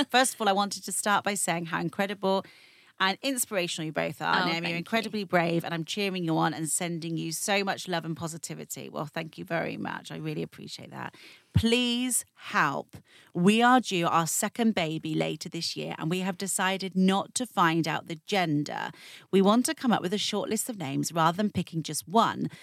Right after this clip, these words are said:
Speaker 1: As our first baby, we have picked out a name, Jackson, and when he was born, we felt it didn't really suit him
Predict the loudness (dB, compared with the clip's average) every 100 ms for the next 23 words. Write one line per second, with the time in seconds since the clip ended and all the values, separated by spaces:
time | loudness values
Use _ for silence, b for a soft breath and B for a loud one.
0 | B B -2 0 0 2 6 6 4 -2
1 | -2 -4 -4 -6 0 0 2 0 0 -2
2 | -2 -2 -2 -4 -2 -2 -4 -4 -4 -4
3 | -6 -6 -10 -16 b b 2 4 6 6
4 | 6 2 -2 0 2 0 -2 b b -4
5 | -4 -4 -4 -4 -8 -10 -4 2 4 4
6 | 2 2 0 -4 -6 -10 -10 -8